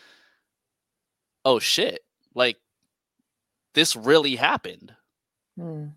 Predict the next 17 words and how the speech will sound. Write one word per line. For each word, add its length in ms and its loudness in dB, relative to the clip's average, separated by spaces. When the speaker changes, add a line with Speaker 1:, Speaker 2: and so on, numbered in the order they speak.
Speaker 1:
Now, 560 6
if 220 -4
you 120 2
replayed 480 -2
that 160 6
on 200 2
Netflix 920 -8
or 260 -4
wherever, 640 -2
Speaker 2:
Yep. 320 -2
Speaker 1:
I'm 120 -6
not 180 2
gonna 160 -4
get 180 -2
that 180 0
same 220 -8
feeling. 540 -8